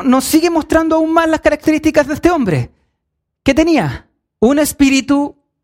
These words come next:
inmundo. ¿Y qué más nos dice? ¿Cómo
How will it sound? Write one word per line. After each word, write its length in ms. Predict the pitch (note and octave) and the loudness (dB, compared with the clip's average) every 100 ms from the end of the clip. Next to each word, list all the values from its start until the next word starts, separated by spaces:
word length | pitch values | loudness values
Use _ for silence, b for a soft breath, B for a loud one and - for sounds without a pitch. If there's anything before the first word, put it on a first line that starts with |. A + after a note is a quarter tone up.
| _ - | _ -2
inmundo. 640 | G3 G#3+ G3+ C3+ A2 - _ _ _ _ _ | 2 2 0 -2 -6 -8 _ _ _ _ _
¿Y 60 | F#3 | 0
qué 140 | D#4+ | 0
más 120 | F4+ | 0
nos 140 | F4 B3+ | -2 0
dice? 500 | C4+ - B2+ G2 _ _ _ - | 0 0 -2 -4 _ _ _ -2
¿Cómo 400 | C#4 F4 F#4 | 0 0 -2